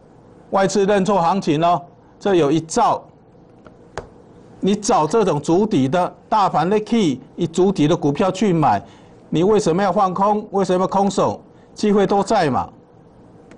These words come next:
最后的机会啊。我们前几天讲，Oh my God，六只涨停了，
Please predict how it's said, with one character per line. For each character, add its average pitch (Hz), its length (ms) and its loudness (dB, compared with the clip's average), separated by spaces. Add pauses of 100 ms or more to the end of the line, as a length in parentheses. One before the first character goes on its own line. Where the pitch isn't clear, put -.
(840)
最 202 180 2
后 196 140 2
的 175 80 2
机 190 200 0
会 196 200 2
啊。 156 180 0 (2500)
我 170 80 -2
们 175 80 2
前 196 140 2
几 185 40 2
天 196 160 0
讲， 139 300 0 (1000)
Oh 185 140 0
my 170 120 2
God， 190 160 0
六 190 120 2
只 185 160 0
涨 143 220 0
停 139 220 0
了， 180 180 0